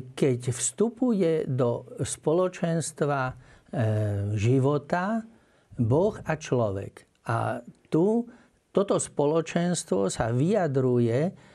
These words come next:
až tak silne, že to po-, e, poznamenávame ako nezmazateľný znak, že Boh zostane tomu človekovi pokrstenému verný po celú večnosť. E, z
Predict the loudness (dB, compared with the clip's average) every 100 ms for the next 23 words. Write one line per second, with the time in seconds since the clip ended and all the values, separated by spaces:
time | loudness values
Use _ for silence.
0 | -20 -20 _ -4 -4 -4 -4 -4 -4 -2
1 | 0 2 0 -2 -4 -4 -4 0 0 2
2 | 2 2 0 0 0 0 0 0 0 0
3 | 0 0 0 0 -2 -2 -2 0 2 2
4 | 2 0 0 0 -2 -2 -2 -2 -4 -4
5 | -6 -4 -4 -4 -8 -20 -20 -6 0 2
6 | 2 2 2 0 -2 0 0 -2 -4 -4
7 | -2 -2 -2 0 2 0 0 0 2 0
8 | 0 -2 0 -2 -2 -14 -6 -4 0 -2
9 | -2 -2 -2 2 2 2 2 2 2 2
10 | 0 0 2 0 -2 -4 _ -2 -2 0
11 | 0 0 2 2 0 -2 -4 -4 -12 -16
12 | -20 -20 _ -20 -20 -20 -20 -6 0 2
13 | 4 2 2 0